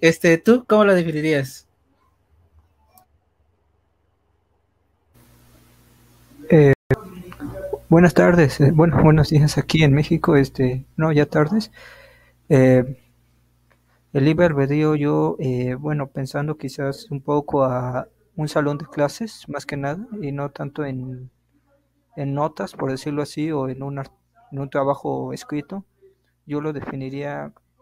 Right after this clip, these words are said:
Speaker 2: para un salón de clases como un, un misterio todavía en busca de resolver, y pues ahí está la aventura para tratar de indagar sobre ese misterio. Gracias.
Speaker 1: Excelente, Irving. Muchísimas gracias. Y bueno, cierra Laura esta,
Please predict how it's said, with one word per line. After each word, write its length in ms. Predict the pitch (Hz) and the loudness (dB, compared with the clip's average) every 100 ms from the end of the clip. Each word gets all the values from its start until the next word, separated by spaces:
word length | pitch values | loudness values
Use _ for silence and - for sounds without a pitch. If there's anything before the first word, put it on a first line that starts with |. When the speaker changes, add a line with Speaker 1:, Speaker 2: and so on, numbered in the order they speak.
| - | -10
Speaker 2:
para 200 | 139 135 | -8 -8
un 380 | 139 143 143 147 | -8 -10 -12 -12
salón 260 | 151 139 | -12 -10
de 120 | 143 139 | -12 -12
clases 340 | 147 - - | -14 -14 -16
como 260 | 139 135 143 | -14 -12 -12
un, 140 | - _ _ _ - | -14 _ _ _ -10
un 160 | 160 | -6
misterio 500 | 151 - 156 143 135 | -6 -6 -4 -4 -6
todavía 580 | - 139 135 135 135 131 _ _ _ _ _ _ - | -6 -6 -4 -6 -12 -14 _ _ _ _ _ _ -14
en 120 | 139 | -10
busca 260 | 139 - 143 | -10 -10 -10
de 100 | 131 | -8
resolver, 600 | 135 143 139 160 190 _ _ - - - _ _ | -10 -12 -10 -8 -10 _ _ -20 -20 -20 _ _
y 80 | 135 | -16
pues 220 | 143 - | -14 -10
ahí 60 | 143 | -12
está 200 | - 147 | -8 -8
la 100 | 131 | -6
aventura 500 | 131 127 151 143 127 - | -8 -10 -10 -10 -12 -14
para 180 | 139 135 | -14 -14
tratar 280 | - 135 143 | -16 -14 -10
de 60 | |
indagar 480 | 143 131 131 143 151 | -8 -8 -8 -10 -10
sobre 280 | - 139 139 | -14 -12 -12
ese 160 | 139 139 | -10 -12
misterio. 500 | 139 - 143 143 _ _ _ _ _ _ _ _ _ - _ _ - _ _ _ _ _ | -12 -12 -12 -12 _ _ _ _ _ _ _ _ _ -20 _ _ -20 _ _ _ _ _
Gracias. 320 | 156 147 131 | -10 -8 -8
Speaker 1:
Excelente, 400 | - 135 139 - 453 | -6 -4 -2 -4 -8
Irving. 340 | 330 170 - _ _ | -10 -10 -14 _ _
Muchísimas 500 | 139 135 147 147 127 | -6 -6 -6 -4 -2
gracias. 580 | 135 139 - 180 - - - | 0 -2 0 -2 -4 -16 -8
Y 460 | 165 170 175 175 170 | -4 -2 -2 -2 -2
bueno, 200 | 139 123 | -4 -4
cierra 260 | - 127 | -6 -6
Laura 280 | 123 123 123 | -4 -4 -4
esta, 400 | 117 - 113 107 | -6 -8 -10 -10